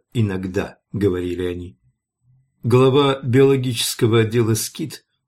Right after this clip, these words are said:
переговорил с ним лично и предоставил желаемую информацию.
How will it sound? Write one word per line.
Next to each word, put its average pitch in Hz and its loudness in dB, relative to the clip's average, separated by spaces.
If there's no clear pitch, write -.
переговорил 113 2
с - -8
ним 104 0
лично 147 -6
и 165 -4
предоставил 120 0
желаемую 101 0
информацию. 104 -4